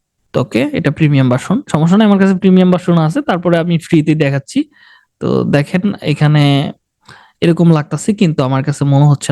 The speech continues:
না এটা অ্যাকুরেটলি হচ্ছে আমি যেরকম চাচ্ছি। তো আবার ক্লিক করি, আমি চাচ্ছি ইন্ডিয়ান, কিন্তু সেটা রিয়েলিস্টিক হতে হবে, ঠিক আছে? ওকে, আবার একটু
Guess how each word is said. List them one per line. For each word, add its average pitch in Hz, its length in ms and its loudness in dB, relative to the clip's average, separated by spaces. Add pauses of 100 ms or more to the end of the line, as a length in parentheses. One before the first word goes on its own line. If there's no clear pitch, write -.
না 254 40 0 (120)
এটা 120 160 -2 (260)
অ্যাকুরেটলি 135 500 -2 (100)
হচ্ছে 160 240 -2 (100)
আমি 147 180 0
যেরকম 135 340 0
চাচ্ছি। - 300 -6 (600)
তো - 120 0
আবার 175 140 0 (100)
ক্লিক 160 200 0 (100)
করি, 202 160 2 (680)
আমি 156 160 0
চাচ্ছি - 220 -2 (180)
ইন্ডিয়ান, 196 460 4 (160)
কিন্তু 180 260 0 (140)
সেটা 170 200 -2 (120)
রিয়েলিস্টিক 170 500 2
হতে 117 240 -4
হবে, 113 180 -8 (460)
ঠিক 196 180 -4
আছে? 170 160 -4 (960)
ওকে, - 160 -4 (220)
আবার 156 180 -2 (100)
একটু 151 140 -8